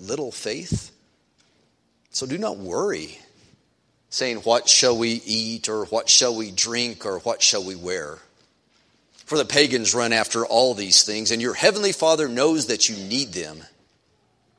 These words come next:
But seek first His kingdom and His righteousness, and all these things will be given to you as well.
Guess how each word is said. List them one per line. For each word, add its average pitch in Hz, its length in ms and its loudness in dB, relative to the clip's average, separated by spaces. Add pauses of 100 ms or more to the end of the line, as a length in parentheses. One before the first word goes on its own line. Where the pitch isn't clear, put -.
(600)
But - 80 -2
seek - 260 2
first - 300 -2
His 170 340 4
kingdom 85 500 -6
and 85 140 -8 (240)
His 170 400 0
righteousness, 85 960 0 (640)
and 107 100 -14
all 117 180 -2
these 139 240 -2
things 113 280 -8
will 95 100 -8
be 95 120 -10
given 104 320 -6
to - 120 -6
you 110 160 -6
as 85 200 -2
well. 85 440 -8